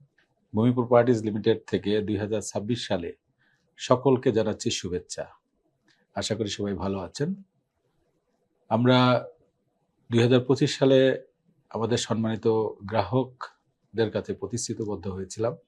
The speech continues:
যে দুই হাজার পঁচিশ সালের শেষে আমরা আপনাদের জন্য প্রজেক্টে কতটা উন্নয়ন করব, সেটার একটা গল্প করেছিলাম। তো দুই হাজার ছাব্বিশে আমরা পদার্পণ করেছি।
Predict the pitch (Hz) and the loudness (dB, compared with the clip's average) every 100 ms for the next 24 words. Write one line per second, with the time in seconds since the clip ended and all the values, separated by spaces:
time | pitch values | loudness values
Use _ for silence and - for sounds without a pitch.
0 | _ _ _ _ _ _ _ - 95 101 | _ _ _ _ _ _ _ -10 -4 -2
1 | 113 117 120 117 107 101 _ _ _ 123 | 0 0 2 0 0 -6 _ _ _ -6
2 | 123 117 120 113 - - 123 - 120 101 | -4 -2 0 0 0 2 2 4 4 4
3 | 98 92 90 - _ _ - 107 117 107 | 0 -4 -6 -10 _ _ -12 -8 -6 -6
4 | 95 104 101 95 - _ _ 117 107 107 | -8 -8 -8 -10 -14 _ _ -6 -4 -6
5 | - 104 98 _ _ _ - - 131 131 | -6 -8 -8 _ _ _ 2 4 4 4
6 | 123 110 110 101 95 98 98 180 - _ | 4 4 -2 -4 -6 -8 -6 -6 -8 _
7 | _ _ _ - - 120 123 113 - 107 | _ _ _ -6 0 4 6 6 4 0
8 | 90 - _ _ _ _ _ _ _ _ | 0 -6 _ _ _ _ _ _ _ _
9 | _ _ _ _ _ - 117 107 - 90 | _ _ _ _ _ 4 6 6 0 -4
10 | - - - - _ _ _ _ _ _ | -6 -10 -14 -16 _ _ _ _ _ _
11 | _ _ _ _ - 101 120 123 120 - | _ _ _ _ -6 4 6 6 4 2
12 | 110 117 - 123 104 107 107 101 - 113 | 2 2 2 2 2 0 -4 -8 -8 -2
13 | 120 117 131 127 131 127 185 | 0 0 0 0 -2 -4 -8